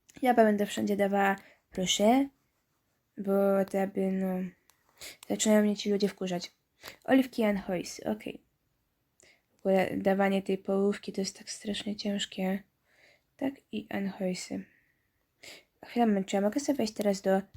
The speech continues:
ustawień, żeby sobie włączyć ten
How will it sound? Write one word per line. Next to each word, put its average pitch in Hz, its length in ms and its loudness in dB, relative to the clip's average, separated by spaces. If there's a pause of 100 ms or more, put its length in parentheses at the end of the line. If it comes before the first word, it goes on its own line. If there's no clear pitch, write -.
(580)
ustawień, 208 680 0
żeby 208 220 0
sobie 196 280 -2
włączyć 190 480 -2
ten 190 320 -6